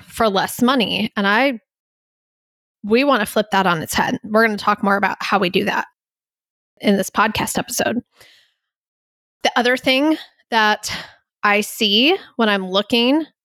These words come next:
at people's websites is that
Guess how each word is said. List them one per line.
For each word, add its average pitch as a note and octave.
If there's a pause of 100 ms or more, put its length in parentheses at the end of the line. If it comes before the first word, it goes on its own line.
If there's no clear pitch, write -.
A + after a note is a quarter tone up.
(140)
at G3+
people's G#3
websites C4+ (1400)
is G#3
that G3